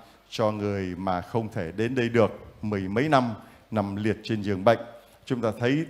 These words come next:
từ một vị mục tử rồi đến đứa con chiên, hai người đều chỉ lo cho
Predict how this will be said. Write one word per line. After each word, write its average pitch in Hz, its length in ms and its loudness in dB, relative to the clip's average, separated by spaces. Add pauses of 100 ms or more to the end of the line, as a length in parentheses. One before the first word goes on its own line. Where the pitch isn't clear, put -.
từ 107 120 0
một 98 260 -2 (180)
vị 104 300 -2
mục 110 200 0 (100)
tử 113 360 2 (1040)
rồi 104 320 4
đến 131 280 2
đứa 147 160 0
con 110 240 0
chiên, 117 440 4 (380)
hai 135 280 4
người 110 400 0 (460)
đều 104 520 4
chỉ 92 240 -6
lo 120 480 4
cho 113 360 2